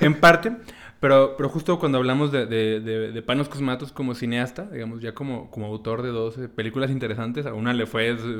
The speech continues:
espantosa la primera, o sea, ni la crítica, ni el dinero, <laughs> nada se le explotó en las manos. Pero cuando la ponemos a un lado de Mandy encontramos, eh, eh, más cercanía. Yo podría decir ahora, eh, bueno, creo que Mandy es ma-, está más contenida,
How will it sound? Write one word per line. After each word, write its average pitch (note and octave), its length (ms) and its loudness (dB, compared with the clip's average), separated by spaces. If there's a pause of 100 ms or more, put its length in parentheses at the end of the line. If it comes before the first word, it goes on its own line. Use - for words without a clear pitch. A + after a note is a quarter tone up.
espantosa A2+ 640 -4
la A#2 120 -4
primera, A#2 360 -4
o A#2 60 -8
sea, A2 100 -6
ni A2 320 -2
la A2 160 -2
crítica, C3 500 -4
ni B2 100 0
el A2+ 100 -2
dinero, A#2 360 4
<laughs> - 20 0
nada C#3+ 260 2
se D3 80 0
le C#3 100 0
explotó A#2 400 -4
en C3 60 0
las C3+ 140 0
manos. B2+ 260 -4 (880)
Pero B2+ 180 0
cuando C3 220 0
la C3 120 0
ponemos D#3+ 320 -2
a F3 40 0
un E3+ 80 0
lado E3+ 160 2
de C#3+ 60 -2
Mandy C3+ 320 -4
encontramos, C3 680 -6
eh, A#2 260 -12 (460)
eh, A2+ 480 -2
más A2+ 200 -2
cercanía. C#3 640 -2 (220)
Yo C3 160 2
podría C3+ 240 4
decir B2+ 300 0
ahora, B2+ 460 0 (180)
eh, A2 420 -6
bueno, A2+ 260 -4 (400)
creo B2+ 300 2
que C3 80 -4
Mandy C3 380 2
es B2+ 120 0
ma-, B2+ 200 0
está A#2 220 -6
más B2 160 0
contenida, C3+ 800 0